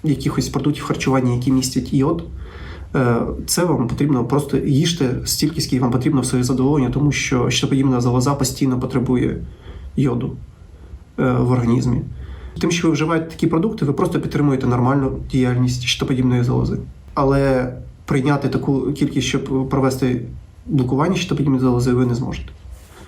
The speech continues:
Знову ж таки, якщо говорити про таблетки, наприклад, йодомарин, звертайте увагу на концентрацію, тому що концентрація таблиці йодомарину там сто-двісті мікрограм.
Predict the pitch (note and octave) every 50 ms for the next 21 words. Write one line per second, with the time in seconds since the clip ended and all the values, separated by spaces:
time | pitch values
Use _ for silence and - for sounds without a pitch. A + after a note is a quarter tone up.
0 | - - - - - - - D3 B2+ C3 C3+ C3 B2 B2 - - C3 B2 B2 -
1 | - C#3+ C3 B2 B2+ C3 C3+ C3+ C3+ C3 - - B2+ C3+ A#2+ C3 B2+ B2+ - -
2 | C3 B2 A#2+ A#2 - - - - C3+ B2 A#2+ - - - A#2+ B2+ C3 B2+ C3 B2
3 | B2 A2+ A2 G#2 - - - - - - - - - - - - - - C3+ C3
4 | B2+ D3+ D#3+ D#3 D#3 C#3 C#3 C#3 B2+ B2+ B2+ B2 B2 B2 - B2+ B2 B2 A#2+ A2+
5 | - - - - - C#3+ C#3+ C3+ - - C#3+ B2+ A2+ - - - B2 B2 - C3+
6 | C3+ B2+ - - B2+ C#3+ C3 C3+ B2+ - - C3+ B2+ B2+ B2 B2 D3+ E3 D#3+ -
7 | - B2 A#2+ A#2 - - - - - - - - - - C#3+ C#3+ D3 D3 D3 -
8 | C#3 B2 B2 C#3 C#3+ C#3+ - - - - E3 B2 B2 - - - D3+ C#3 C3+ C3
9 | - - - B2 A2+ A#2 B2 A#2+ A2+ G#2